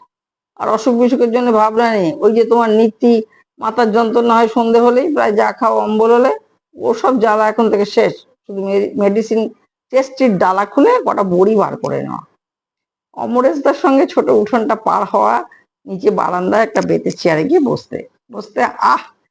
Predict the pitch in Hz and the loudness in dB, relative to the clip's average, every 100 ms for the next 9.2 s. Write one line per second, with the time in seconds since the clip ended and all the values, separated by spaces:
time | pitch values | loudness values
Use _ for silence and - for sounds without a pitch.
0 | _ _ - 170 165 - 311 294 214 160 | _ _ -8 -2 -2 0 2 4 2 0
1 | 123 - - 190 480 - 349 247 180 196 | -2 -6 -2 0 0 -2 -6 -4 -4 -2
2 | 202 202 180 _ _ _ _ - 180 - | -2 -4 -10 _ _ _ _ -16 -16 -2
3 | 262 240 - 208 208 185 175 190 202 202 | 0 2 0 0 0 0 0 0 0 0
4 | 185 330 - - 185 190 392 _ _ _ | 2 0 -2 -2 0 0 -4 _ _ _
5 | _ _ _ _ - - 170 160 190 - | _ _ _ _ -20 -12 -8 -6 -4 -2
6 | 254 403 403 392 - 539 440 240 208 175 | 0 0 -2 -4 -2 0 2 2 0 0
7 | 165 170 - - _ _ _ _ _ - | 0 -2 -6 -14 _ _ _ _ _ -20
8 | - 165 165 156 170 170 170 165 160 175 | -12 -6 -4 -2 -2 0 0 0 -2 -2
9 | 233 | -2